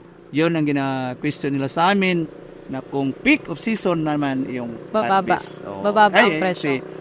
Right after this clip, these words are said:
Speaker 1: yung presyo po ay
Speaker 2: Bababa.
Speaker 1: medyo mababa, no?
Speaker 2: Mm.
Speaker 1: Okay. So, yun lang siguro, Ma'am Shin, yung ating, ah,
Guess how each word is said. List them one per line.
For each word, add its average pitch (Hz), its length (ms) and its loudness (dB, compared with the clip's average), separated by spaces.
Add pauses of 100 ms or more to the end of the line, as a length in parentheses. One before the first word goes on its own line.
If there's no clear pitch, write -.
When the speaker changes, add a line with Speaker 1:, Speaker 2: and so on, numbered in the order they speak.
(100)
Speaker 1:
yung 143 240 2
presyo 135 400 -2
po - 240 -6
ay 120 80 -4
Speaker 2:
Bababa. 117 320 0
Speaker 1:
medyo 135 160 -2
mababa, 101 560 -4
no? 165 240 2
Speaker 2:
Mm. - 420 -8 (720)
Speaker 1:
Okay. 175 260 2 (440)
So, 165 800 2
yun 240 240 2
lang 277 100 4
siguro, 254 320 2
Ma'am 240 240 4
Shin, 247 300 0 (100)
yung 190 400 0
ating, 170 480 -2
ah, 160 560 -2